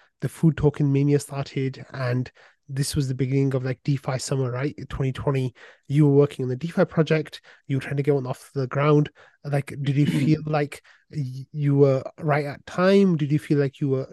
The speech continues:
Speaker 1: too early, you'd missed it? Like, what, what kind of stuff were you thinking around that kind of time?
Speaker 2: Yeah.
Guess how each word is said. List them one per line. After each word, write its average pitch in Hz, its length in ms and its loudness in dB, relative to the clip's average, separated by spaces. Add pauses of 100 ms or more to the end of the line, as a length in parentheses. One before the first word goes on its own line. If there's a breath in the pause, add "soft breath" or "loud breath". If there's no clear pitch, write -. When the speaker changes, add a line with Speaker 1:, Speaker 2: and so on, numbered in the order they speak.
Speaker 1:
too 147 200 -6
early, 190 280 6
you'd 151 240 0
missed 160 280 2
it? 165 200 0
Like, 139 240 -4
what, 156 180 2
what 151 160 0
kind 170 140 -2
of 156 60 -4
stuff - 200 -4
were 156 60 -2
you 143 60 -2
thinking 143 420 -6
around 135 220 -2
that 131 100 -12
kind 135 200 -10
of - 60 -16
time? 131 160 -14 (960)
Speaker 2:
Yeah. 95 300 -8